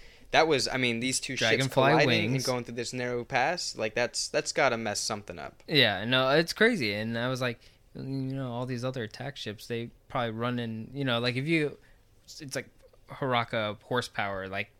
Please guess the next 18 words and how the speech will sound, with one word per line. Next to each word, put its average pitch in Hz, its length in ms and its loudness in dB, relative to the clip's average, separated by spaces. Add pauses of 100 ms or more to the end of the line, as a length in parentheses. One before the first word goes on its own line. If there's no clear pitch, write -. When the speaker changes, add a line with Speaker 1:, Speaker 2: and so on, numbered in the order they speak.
(100)
Speaker 2:
this 147 160 -6
thing's 120 280 -4
got, 117 280 0
like, 107 240 -6 (560)
two 147 160 -2
thousand 113 640 -2 (140)
Haraka 113 520 0 (260)
power 98 540 -4
Speaker 1:
Yeah. 147 200 6
Speaker 2:
compared 127 560 -2
to 117 180 -6
the 113 60 -4
actual 107 320 -4
Haraka 107 380 -6
itself. 107 500 -6 (240)
Speaker 1:
<laughs> - 20 -20 (120)
Yeah. 202 520 10 (160)
Speaker 2:
<laughs> 339 220 6